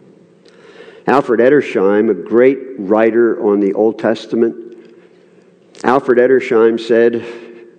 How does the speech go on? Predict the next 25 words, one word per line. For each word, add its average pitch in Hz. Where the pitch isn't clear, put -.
and 95
I 95
think 104
it's -
a 98
wise 101
remark 92
by 90
him, 95
he 117
said 127
that 117
the 117
real 120
character 127
of 104
this 113
resident 110
of 101
Bethel 107
is 98
not 120
easy 110
to 110
read. 92